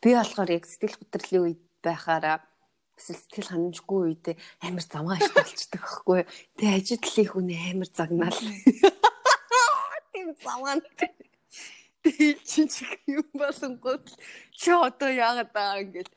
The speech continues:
муухай арцгнаал их тийм байдэ. Тэгэхгүй тэгээ ганцаараа гуниглал зүгээр штэ.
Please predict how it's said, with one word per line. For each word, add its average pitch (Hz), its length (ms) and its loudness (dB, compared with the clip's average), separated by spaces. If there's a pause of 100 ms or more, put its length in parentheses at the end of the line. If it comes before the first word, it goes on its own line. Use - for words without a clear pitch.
(760)
муухай 170 340 -10
арцгнаал 180 640 -2
их 165 160 -12
тийм 170 240 -8
байдэ. 156 440 -4 (720)
Тэгэхгүй - 280 -6
тэгээ 180 240 -4
ганцаараа 190 520 2
гуниглал 165 520 -10
зүгээр 165 320 -10
штэ. 175 720 -10